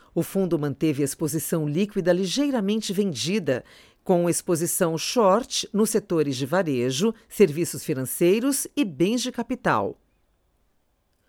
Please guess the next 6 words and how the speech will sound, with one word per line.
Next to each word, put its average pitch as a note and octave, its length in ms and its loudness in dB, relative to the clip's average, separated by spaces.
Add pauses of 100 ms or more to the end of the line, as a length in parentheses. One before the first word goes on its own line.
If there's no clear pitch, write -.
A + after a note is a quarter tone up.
(200)
Nos C4+ 280 2
fundos A#3+ 520 0
da G#3 120 4
estratégia G#3+ 800 -2
de C3 100 -4
ações, C3 680 -2